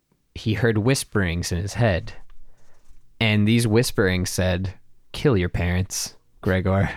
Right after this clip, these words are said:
<laughs> "Kill them while they sleep." And he did. And then he went down the path of demonology,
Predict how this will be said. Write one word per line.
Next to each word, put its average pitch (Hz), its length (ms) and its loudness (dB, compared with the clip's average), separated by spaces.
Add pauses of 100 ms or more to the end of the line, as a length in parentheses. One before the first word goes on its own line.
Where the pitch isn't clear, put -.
(720)
<laughs> - 1080 -20
"Kill 127 220 2
them 92 160 2
while 87 160 0
they 85 100 0
sleep." 92 440 -4 (840)
And 117 160 -2
he 135 140 0
did. 135 380 2 (800)
And 95 160 0
then 113 180 2
he 110 180 0
went 101 240 0
down 98 260 0
the 95 80 0
path 101 440 0
of 90 400 -6 (1700)
demonology, 98 1000 0